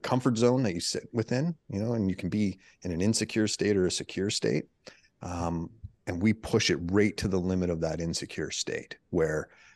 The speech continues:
your neural anatomy is actually in the unknown. It's not ever been there before. Even visual, like, you know, visualizing, very powerful tool. Um,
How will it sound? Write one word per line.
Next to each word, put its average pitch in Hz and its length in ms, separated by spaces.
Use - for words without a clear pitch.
your 101 580
neural 104 560
anatomy 107 720
is 92 180
actually 95 420
in 92 140
the 87 100
unknown. 80 640
It's - 360
not 101 440
ever 110 300
been 98 280
there 87 180
before. 80 440
Even 101 380
visual, 110 480
like, 95 140
you 98 80
know, 92 80
visualizing, 92 640
very 87 160
powerful 80 380
tool. 120 440
Um, 80 440